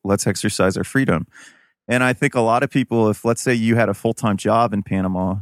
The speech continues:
and you were just trying to make that lifestyle work, it would feel, it would be a lot more difficult because you, you don't have the, the freedom to, you, you just don't, it's, it's,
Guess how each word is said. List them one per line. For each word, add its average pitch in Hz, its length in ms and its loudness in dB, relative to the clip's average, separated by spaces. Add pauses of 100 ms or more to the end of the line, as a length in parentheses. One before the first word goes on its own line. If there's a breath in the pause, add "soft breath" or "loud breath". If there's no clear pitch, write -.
(160)
and 107 80 2
you 107 80 4
were 104 80 4
just 98 220 -4
trying 101 140 0
to 98 60 0
make 104 180 0
that 95 140 2
lifestyle 98 460 0
work, 104 380 0 (580)
it 131 140 0
would 120 180 0
feel, 110 720 0 (380)
it 120 100 2
would 117 160 0
be 123 140 0
a 113 80 2
lot 110 280 2 (160)
more 107 180 0
difficult 101 580 -4 (240)
because 113 320 0
you, 120 120 0
you 120 120 0
don't 123 240 2
have 127 380 2
the, 104 260 -4
the 104 100 -4
freedom 113 480 0
to, 101 500 2 (760)
you, 143 120 0
you 135 120 2
just 135 180 -2
don't, 147 240 0
it's, 120 340 -8
it's, - 300 -4